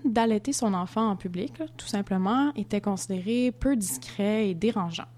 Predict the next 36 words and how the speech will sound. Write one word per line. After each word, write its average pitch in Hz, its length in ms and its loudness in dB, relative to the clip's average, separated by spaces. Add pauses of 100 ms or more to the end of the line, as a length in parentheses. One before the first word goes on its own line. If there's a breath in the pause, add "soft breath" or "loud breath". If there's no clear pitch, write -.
(540 loud breath)
Puis 208 120 0
Melody 190 420 2
Nelson, 214 380 2
on 214 200 2
sait, 240 320 2
est 185 160 2
loin 190 220 4
d'être 254 160 2
la 180 80 -2
première 220 380 0
mère 220 380 0
à 185 100 0
vivre 214 220 -2
cette 202 200 -2
situation. 180 520 -2
Il 226 80 2
y 190 40 2
a 180 40 0
eu 180 60 -2
d'autres 202 380 0
controverses 180 520 -6
par 196 180 -6
le 180 100 -2
passé. - 380 -10 (1000 loud breath)
Donc, 208 220 2
bien 262 140 2
que - 140 0
le, 214 280 6 (180)
que 196 260 2
Madame 190 240 2
Nelson 220 300 0
ait 302 80 4
reçu 214 460 2
l'appui 240 360 2
de 233 100 4
plusieurs, 208 640 2